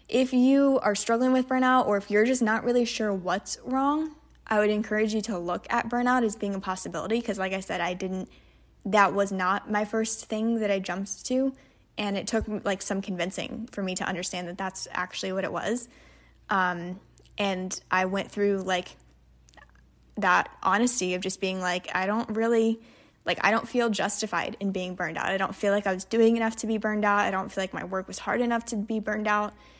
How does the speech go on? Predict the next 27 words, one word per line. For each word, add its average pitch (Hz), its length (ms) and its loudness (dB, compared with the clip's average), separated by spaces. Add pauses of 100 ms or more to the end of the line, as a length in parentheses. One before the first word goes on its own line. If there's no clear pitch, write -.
(200)
You 196 80 -4
know, 185 140 -2
kids, 226 360 0 (140)
people 240 200 2
have 196 140 0
kids, 254 440 2
people 220 260 -4
have 196 420 -4 (300)
food 285 300 2
insecurity, 240 760 2
people 202 260 -4
have, 190 360 -4
they 190 120 -2
work 214 400 -2 (100)
manual 190 460 -2
jobs 247 540 4
that, - 160 -4
you 208 80 2
know, 190 140 2
like, 190 160 0
I 202 60 4
had 226 280 2
all 196 200 0
of 208 120 -2
these 196 200 -4
reasons 190 540 -4 (460)
why 196 560 0